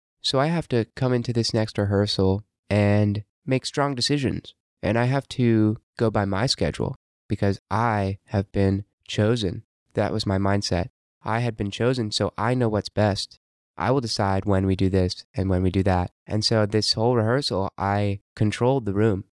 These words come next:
Meanwhile, I was completely unaware that people had other feelings and thoughts and priorities and weren't having fun during that rehearsal. And I don't remember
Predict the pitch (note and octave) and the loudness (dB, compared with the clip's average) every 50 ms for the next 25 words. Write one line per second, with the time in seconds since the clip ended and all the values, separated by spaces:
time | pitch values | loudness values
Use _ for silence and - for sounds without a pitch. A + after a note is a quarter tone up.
0 | _ _ _ _ _ - B2+ B2+ B2 A#2+ A#2 G#2+ - - A2 A2 A2 - - - | _ _ _ _ _ -2 0 2 2 2 2 0 0 0 0 0 0 -2 -2 -4
1 | A2 G#2 - - A#2+ C#3+ D#3 F2+ A#2+ A2+ G#2+ G#2 G2+ G2 G2+ G2 G#2+ A2+ G2 F2+ | -4 -4 -2 0 0 0 2 2 2 2 2 2 2 2 2 2 4 2 2 0
2 | F2+ G#2 - _ _ _ - A2+ G#2+ - - A#2 A2 A2+ G#2+ G#2 G#2 G#2 G#2 G#2 | -2 -4 -10 _ _ _ -2 -2 -2 -2 -4 -2 -2 0 0 0 0 2 2 2
3 | G2+ G#2+ G2 - - A2+ A#2 A#2 A2+ A2 G#2+ G#2+ G#2+ - - G2+ G2+ G2+ - A2 | 2 2 0 0 0 0 2 2 2 0 0 -2 -4 -4 -4 -6 -4 -2 -2 -2
4 | G#2+ G#2+ - - - - _ _ _ - G2 G2 G2 G2 G2 G2 - _ _ _ | -2 -2 -4 -6 -10 -12 _ _ _ -2 0 2 2 2 0 -2 -6 _ _ _
5 | - G#2+ G#2 G#2+ A2 A2 A2 G#2 G#2+ G#2 G#2 G2+ G2+ G2 - - _ _ _ - | -2 0 2 4 4 4 2 2 2 2 4 2 2 0 -2 -8 _ _ _ -4
6 | A#2+ A#2 A2 B2 C#3 C3+ A#2+ A#2+ A2+ G#2+ G#2 F#2+ - - G#2 G#2+ A#2+ A#2 F2 F#2 | -2 -2 0 0 0 0 -2 -4 -2 -2 -4 -4 -4 -2 -2 0 0 -2 -4 -6
7 | - _ - G2+ F#2 F2+ F2+ F#2 F2 - - F2+ F#2 F2 F2 - - - - - | -10 _ -2 0 2 2 2 2 0 0 0 0 0 0 0 -2 -2 -4 -6 -6
8 | - _ _ _ _ _ _ _ _ _ - C#3 B2+ - - C3+ D#3 F3 D#3+ - | -10 _ _ _ _ _ _ _ _ _ -2 -2 -2 -2 -2 0 0 0 0 0
9 | - A#2 A2 A2 A#2 A2+ A#2 A2+ A2 A2 | -2 0 0 0 2 2 2 2 2 0